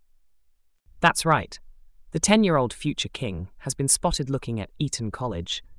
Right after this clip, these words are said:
where Prince William and Prince Harry attended. But Marlborough may also be a contender, as both Princess Eugenie and Princess Kate attended the school.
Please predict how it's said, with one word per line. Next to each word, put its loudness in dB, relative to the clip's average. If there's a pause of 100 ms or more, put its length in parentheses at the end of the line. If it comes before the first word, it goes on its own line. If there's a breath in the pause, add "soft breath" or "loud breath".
(220)
where 0
Prince 2
William 0
and -8
Prince -6
Harry -4
attended. -6 (1200)
But 0
Marlborough 6
may 2
also 2
be -4
a -8
contender, -6 (220)
as -2
both 0
Princess 0
Eugenie -2 (100)
and -6
Princess -4
Kate -6 (160)
attended -4
the -14
school. -4